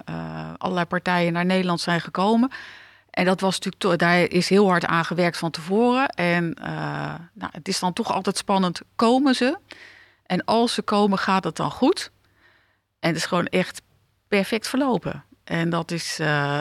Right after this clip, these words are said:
dus daar ben ik, eh, daar zijn wij, denk ik, eh, t-, kan ik trots op hen zijn, als ik eerlijk ben. Want ik heb hier betrekkelijk zelf weinig, betrekkelijk aan, weinig aan gedaan. Maar dat vond ik wel een, eh, een, eh, een hele mooie prestatie, eh, eh, bij de A F M.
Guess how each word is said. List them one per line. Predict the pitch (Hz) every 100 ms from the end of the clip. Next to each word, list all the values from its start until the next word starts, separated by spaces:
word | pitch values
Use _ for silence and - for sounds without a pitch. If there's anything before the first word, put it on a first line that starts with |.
| -
dus | 165 -
daar | 196 185
ben | 180 180
ik, | -
eh, | - 160 160 160 160 156 - - _
daar | 110 151
zijn | 143 147
wij, | 156 156
denk | 151 151
ik, | 175 -
eh, | - - - - _ _
t-, | - -
kan | 196 190
ik | 185 - 175
trots | - 240 -
op | 185
hen | 202 202 180
zijn, | 156 143
als | 143 -
ik |
eerlijk | 160 151
ben. | 151 156
Want | 165
ik | -
heb | 185
hier | 180
betrekkelijk | 160 - 190 180 -
zelf | 196 180
weinig, | 180 175
betrekkelijk | 175 185 175 160
aan, | 170 165
weinig | 170 175 170
aan | 165
gedaan. | 160 190 - - - - - _
Maar | - 180
dat | 190
vond | 202 180
ik | 170
wel | 185 180 170
een, | 165
eh, | 156 156
een, | - 156 151
eh, | 151 147 151 -
een | 156 156
hele | 156 156
mooie | 156 156
prestatie, | - 160 - 165 156 - 160 156
eh, | 151 156
eh, | 160 - 165 165 - _ _ _
bij | - 160
de | -
A | - 151
F |
M. | 160